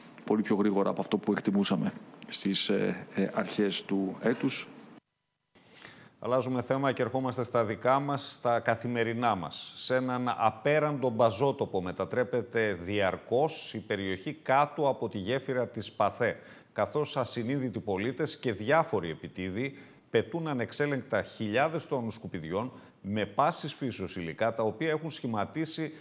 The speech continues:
Speaker 2: σωρούς δεξιά και αριστερά του δρόμου για ακόμη μία φορά. Όπως λέει γεμάτη αγανάκτηση η Αντιπεριφερειάρχης Θεσσαλονίκης Βούλα Πατουλίδου,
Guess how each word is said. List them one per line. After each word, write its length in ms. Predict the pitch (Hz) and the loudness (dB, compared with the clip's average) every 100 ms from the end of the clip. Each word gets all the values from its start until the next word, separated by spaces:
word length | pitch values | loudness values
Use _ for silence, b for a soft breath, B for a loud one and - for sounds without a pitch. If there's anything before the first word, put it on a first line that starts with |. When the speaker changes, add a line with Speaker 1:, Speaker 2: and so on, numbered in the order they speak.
| B B | B B
Speaker 2:
σωρούς 600 | - - 117 104 160 143 | -6 2 4 4 0 -2
δεξιά 340 | 123 - 139 | -4 -2 -2
και 100 | 151 | 0
αριστερά 400 | 147 110 110 143 | -2 0 0 0
του 120 | 147 104 | -2 -2
δρόμου 280 | 127 175 | 0 0
για 200 | 160 143 | 0 4
ακόμη 400 | 135 135 196 165 | 4 4 2 2
μία 220 | 101 92 80 | -2 -2 -4
φορά. 360 | 85 73 67 B B B B | -4 -4 -6 B B B B
Όπως 360 | - 123 175 - | 0 2 2 0
λέει 200 | 170 175 | 0 0
γεμάτη 420 | 151 156 160 165 | 0 0 0 2
αγανάκτηση 880 | 143 131 135 151 - - - 120 110 | 2 2 2 0 0 -6 -6 -2 0
η 80 | 104 | 2
Αντιπεριφερειάρχης 800 | 95 98 98 107 104 120 135 - | 0 -2 -2 0 2 2 0 -4
Θεσσαλονίκης 640 | 127 - 107 104 127 127 | -4 0 0 0 -2 -6
Βούλα 260 | 95 117 127 | -6 0 0
Πατουλίδου, 640 | 113 101 95 95 87 107 | 2 -2 -2 -2 -4 -6